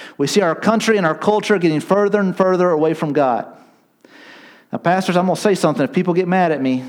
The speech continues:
I'm going back to the Philippines. They can just come over there and we can talk about it over there if they get mad. So, if we wanna see our country made great, if we wanna see our country come back to God,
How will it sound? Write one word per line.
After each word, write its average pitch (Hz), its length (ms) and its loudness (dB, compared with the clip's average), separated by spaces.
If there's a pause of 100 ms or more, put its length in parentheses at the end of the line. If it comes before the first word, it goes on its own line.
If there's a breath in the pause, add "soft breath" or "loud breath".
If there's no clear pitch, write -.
I'm 131 140 -4
going 160 180 -2
back 156 160 0
to 151 60 -8
the 143 60 -6
Philippines. 165 460 -2
They 143 120 0
can 143 120 -6
just 135 140 -4
come 156 160 -4
over 147 160 0
there 139 200 2
and 127 100 -2
we 127 80 -6
can 123 100 -8
talk 131 220 -4
about 123 260 -2
it - 100 -8 (200)
over 120 180 -2
there 123 160 0
if 113 80 -4
they 117 100 -4
get 117 140 -6
mad. 110 320 -4
So, - 260 -10 (1500 loud breath)
if 139 160 -4
we 190 140 2
wanna 214 260 0
see 196 180 -2
our 170 120 2
country 170 400 -2
made 143 260 -2
great, 135 500 -4 (640 loud breath)
if 120 140 -8
we 160 80 0
wanna 196 180 0
see 202 200 0
our 170 120 2
country 185 480 -2
come 143 300 -4
back 151 300 -2
to 170 80 -4
God, 127 540 -2